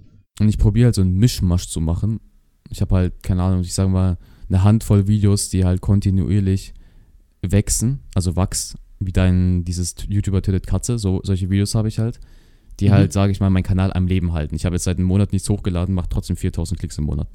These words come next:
Speaker 1: Gott weiß wie,
Speaker 2: Ja.
Speaker 1: keine Ahnung.
Speaker 2: <laughs>
Speaker 1: Es funktioniert trotzdem.
Speaker 2: Mhm.
Speaker 1: Aber halt dann probier ich halt trotzdem normale Videos zu machen, die halt basiert darauf sind, dass halt die Leute hoffentlich dann mal so einen Podcast sich anhören.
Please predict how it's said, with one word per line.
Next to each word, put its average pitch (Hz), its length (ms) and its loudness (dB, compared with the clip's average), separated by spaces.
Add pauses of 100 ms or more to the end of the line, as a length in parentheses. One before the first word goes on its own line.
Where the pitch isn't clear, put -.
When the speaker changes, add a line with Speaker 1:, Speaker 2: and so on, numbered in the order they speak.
(720)
Speaker 1:
Gott 107 220 2
weiß 95 280 0
wie, 143 60 6
Speaker 2:
Ja. 120 120 4 (140)
Speaker 1:
keine 87 180 4
Ahnung. 104 360 2
Speaker 2:
<laughs> - 600 -20
Speaker 1:
Es - 180 0
funktioniert 101 480 2
trotzdem. 80 340 -4 (1000)
Speaker 2:
Mhm. 107 340 2 (840)
Speaker 1:
Aber 95 280 2
halt 92 180 2
dann 92 300 2 (1040)
probier 95 240 4
ich 92 80 2
halt 85 120 2
trotzdem 95 280 2
normale 87 420 2
Videos 101 220 -2
zu - 100 -2
machen, 101 260 2
die 87 140 0
halt 82 160 0 (640)
basiert 90 460 2
darauf 90 340 0
sind, 95 260 0
dass 90 200 0
halt 90 220 -2
die 98 100 0
Leute 95 360 0
hoffentlich 92 520 -2
dann 120 180 -2
mal 135 220 -2
so 143 120 -4
einen 156 220 -4
Podcast - 380 4
sich - 180 -6
anhören. 80 280 -4